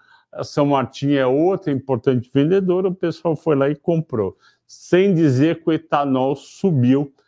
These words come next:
eh, recentemente, na sema-, se-, essa sema-,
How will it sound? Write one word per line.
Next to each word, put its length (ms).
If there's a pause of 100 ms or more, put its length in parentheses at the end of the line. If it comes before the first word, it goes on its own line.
(460)
eh, 420
recentemente, 1200
na 140
sema-, 360 (500)
se-, 260 (120)
essa 360
sema-, 420